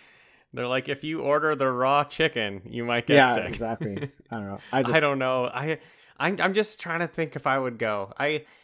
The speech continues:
Speaker 1: 'cause I, I would, I like to do that, like, to check out movie stuff. Like, I think that'd be really cool, and I like this movie a lot. So if it's, like, a legit place, then I wanna go. I wanna go and sit there, but also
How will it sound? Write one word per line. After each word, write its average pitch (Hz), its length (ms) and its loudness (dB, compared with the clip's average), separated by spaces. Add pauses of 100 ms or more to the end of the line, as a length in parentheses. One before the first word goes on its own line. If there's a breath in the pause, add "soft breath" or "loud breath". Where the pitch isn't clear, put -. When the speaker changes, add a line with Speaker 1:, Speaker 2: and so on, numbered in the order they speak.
(120)
Speaker 1:
'cause 170 180 -6
I, 175 180 -4 (260 soft breath)
I 165 140 -2
would, 135 500 -6
I 147 100 0
like 156 240 0
to 202 100 -4
do 147 300 -2
that, 110 360 2
like, 117 240 -2 (180)
to 120 180 -4 (100)
check 127 240 -6
out 139 120 0
movie 139 300 -6
stuff. 87 420 -8
Like, 110 200 -6
I 120 60 -6
think 120 120 -8
that'd 127 160 -4
be 127 60 -4
really 127 180 -2
cool, 202 200 -2
and 117 100 -4
I 87 40 -6
like 135 180 -4
this - 160 -8
movie 143 180 -4
a 135 80 -2
lot. 147 280 -2
So 123 100 -4
if 120 120 -4
it's, - 160 -10
like, 131 300 -4 (360)
a 120 280 -2 (160)
legit 123 680 -4
place, 123 600 -2
then 113 480 -6 (380)
I 127 140 0
wanna 156 260 0
go. 165 260 0
I 113 60 2
wanna 123 260 -4
go 123 300 -2
and 120 120 -4
sit - 320 -8
there, 110 220 -2
but 120 200 -4
also 123 760 -4